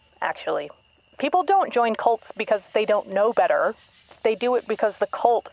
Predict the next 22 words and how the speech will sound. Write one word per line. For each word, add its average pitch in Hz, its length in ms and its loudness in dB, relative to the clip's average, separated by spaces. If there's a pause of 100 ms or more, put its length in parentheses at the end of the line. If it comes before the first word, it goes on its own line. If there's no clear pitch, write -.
(160)
has 226 360 -2
something 220 400 -2
that 202 140 0
they 202 120 0
need 196 420 -2
at 185 220 -2
that 185 160 2
moment. 208 380 -2 (1300)
And 196 120 2
then 190 320 0 (240)
they 208 80 0
give 196 180 -6
you 208 120 0
more 202 320 2
and 214 100 0
more 202 200 2
reasons 208 400 -2
to - 120 -6
need 202 360 -4
them 196 320 2
until 262 360 2
you 254 240 0